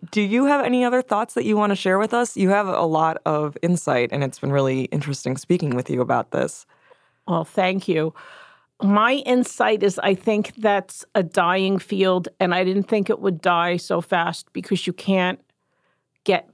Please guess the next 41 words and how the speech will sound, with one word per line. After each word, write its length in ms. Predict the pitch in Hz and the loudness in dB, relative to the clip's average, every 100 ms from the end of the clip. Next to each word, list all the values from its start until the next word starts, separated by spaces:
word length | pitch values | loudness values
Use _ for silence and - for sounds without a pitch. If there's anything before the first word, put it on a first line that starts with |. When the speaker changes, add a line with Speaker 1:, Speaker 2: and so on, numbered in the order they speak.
| _ _ _ _ | _ _ _ _
Speaker 2:
big 240 | 185 165 | -2 -2
pinups 500 | - 190 175 151 - | -2 0 0 -2 -2
off 260 | 175 160 - | -2 -2 -2
of 60 | 165 | -2
the 120 | - | -2
internet. 560 | 160 - 165 151 147 | -4 -2 0 0 -2
You 100 | 180 | -4
could 160 | 175 170 | -2 -4
print 280 | - 196 185 | -2 -2 0
out 180 | 180 180 | -2 -2
photos, 480 | 175 180 175 170 | 0 2 2 0
but 180 | - 165 | -4 -2
they 100 | 170 | 0
don't 180 | 170 160 | 0 0
look 220 | 170 - | -4 -6
the 100 | 170 | -10
same. 480 | - - 156 151 - _ _ _ | -6 -2 -2 -2 -8 _ _ _
Speaker 1:
Right. 320 | 156 160 147 - - _ _ _ _ | -2 -2 -2 -8 -18 _ _ _ _
Speaker 2:
But 380 | 202 185 185 - _ _ _ | 2 2 0 -6 _ _ _
yeah, 120 | - 202 | -2 2
I 40 | |
think 220 | 247 233 | 2 0
the 100 | 269 | 0
internet 460 | 202 196 202 185 - | 0 0 2 0 0
has 180 | 165 - | -4 -6
killed 460 | - 180 170 170 | -4 -2 -2 -2
the 80 | 165 | -2
magazine 580 | 156 156 156 - 170 156 | 0 -2 -4 -4 -2 -2
industry 720 | 151 156 156 - - 151 139 | -2 -2 -4 -6 -4 -2 0
entirely. 800 | 143 165 147 147 151 135 160 151 _ _ _ _ _ _ | -2 -2 -2 0 -4 -4 -8 -10 _ _ _ _ _ _
So 460 | - - 180 165 - | -8 0 2 2 0
I 100 | 190 | -2
think 340 | 180 240 233 - _ _ _ _ _ - _ _ - | 0 0 -2 -6 _ _ _ _ _ -20 _ _ -2
there 120 | 196 | 0
won't 300 | 175 185 175 | 2 0 0
be 160 | 185 170 | 0 0
any 200 | 170 175 | 0 0
magazines 920 | 165 160 160 147 156 151 151 156 - | 0 0 -2 -2 0 0 0 -2 -4
in 160 | 165 147 | -4 -4
twenty 360 | - 156 147 | -2 -2 0
years. 560 | 151 135 156 - - | -2 -2 -4 -6 -12